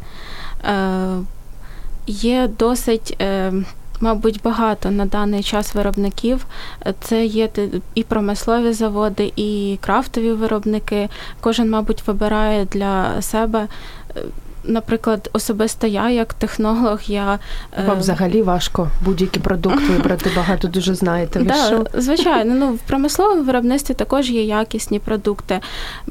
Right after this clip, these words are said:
Speaker 1: Просто потрібно звертати увагу на їх склад, е, і...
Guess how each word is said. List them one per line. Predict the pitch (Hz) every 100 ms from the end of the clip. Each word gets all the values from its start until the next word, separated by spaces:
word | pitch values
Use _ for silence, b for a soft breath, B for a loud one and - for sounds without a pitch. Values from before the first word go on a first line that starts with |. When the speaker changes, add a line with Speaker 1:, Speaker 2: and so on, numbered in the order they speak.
| - - -
Speaker 1:
Просто | 240 - 233
потрібно | 226 233 247 240
звертати | 226 208 - 226 220
увагу | 208 220 214
на | 202
їх | 202 226
склад, | - - 180 220 220 - B B B -
е, | 190 190 190 185 190 269 - - - - - - -
і... | - 208 202 190